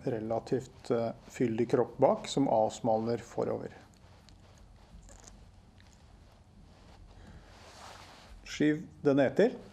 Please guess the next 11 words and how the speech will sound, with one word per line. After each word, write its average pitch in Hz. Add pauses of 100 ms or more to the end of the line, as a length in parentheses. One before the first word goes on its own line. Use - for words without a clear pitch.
(2000)
og 127
gå 117 (200)
bakover. 113 (4000)
Kan 131
du, 165 (140)
hvis 143
du 151
vil, 160 (100)
dytte 139
litt 139 (220)
etter -